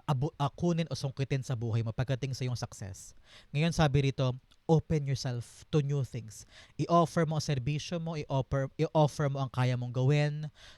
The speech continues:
Kung naghahanap ka ng sideline, offer yourself. An-, saan ka ba pwede? Saan ka ba pwedeng pumasok? Because nakita ko no, kung handa kang bukas, buksan daw ang sarili mo sa mga bagong bagay, papasok sa'yo yung mga offer. Okay?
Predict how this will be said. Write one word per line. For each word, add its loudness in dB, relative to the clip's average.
Kung 0
naghahanap 2
ka 2
ng -2
sideline, 2
offer 0
yourself. -4
An-, -4
saan -2
ka 0
ba -2
pwede? -2
Saan -6
ka -2
ba 0
pwedeng 0
pumasok? -6
Because 2
nakita 0
ko -2
no, -6
kung -8
handa 4
kang -2
bukas, -2
buksan -4
daw 4
ang -2
sarili -2
mo -8
sa -8
mga 0
bagong 2
bagay, -2
papasok -4
sa'yo -6
yung 0
mga -4
offer. -4
Okay? 0